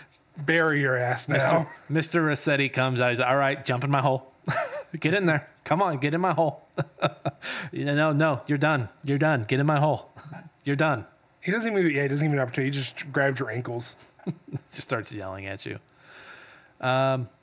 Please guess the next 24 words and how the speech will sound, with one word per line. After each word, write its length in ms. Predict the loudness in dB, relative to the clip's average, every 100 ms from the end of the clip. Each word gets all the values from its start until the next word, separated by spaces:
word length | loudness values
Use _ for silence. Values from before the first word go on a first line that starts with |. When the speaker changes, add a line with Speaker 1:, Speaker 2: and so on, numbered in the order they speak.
| _ _ _ _ _ _ _ -10
Speaker 2:
I, 320 | -4 -2 -2 -4
you 120 | -2
know, 200 | 0 0 0
I 80 | -2
have 380 | 0 0 0
this 320 | -2 -2 -4 -10
and 80 | -8
I 80 | -6
just 140 | -6 -6
don't 160 | -8
play 180 | -10 -14
it. 160 | -14 -16 _ _ _ _ _ _ -4
Speaker 1:
I, 180 | -2 0
I 100 | 2
have 140 | 2 2
not 180 | 0
played 220 | -2 -2 -2
it 100 | -2
since 180 | -4 -4
it 80 |
came 180 | -4 -4
out, 160 | -2 -4
honestly. 520 | -6 -8 -8 -10 -10 -14 _ _ _ -10
Speaker 2:
We, 280 | -4 -2 -2